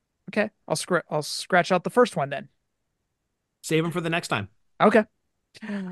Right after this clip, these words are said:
Speaker 1: All right, Scott, Book It or Leave It. The way this game works, Scott is putting on his C E O of a toy company hat,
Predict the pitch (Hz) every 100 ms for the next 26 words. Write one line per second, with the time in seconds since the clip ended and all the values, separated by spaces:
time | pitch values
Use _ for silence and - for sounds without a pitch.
0 | 170 156 - - 226 226 190 - 254 185
1 | 269 311 262 226 190 151 190 220 220 220
2 | - - 220 208 196 269 - - - _
3 | _ _ _ - 226 233 190 220 233 208
4 | - 208 208 214 196 185 - - 233 240
5 | 226 214 - 208 220 208 180 196 214 208
6 | 220 220 214 196 262 330 -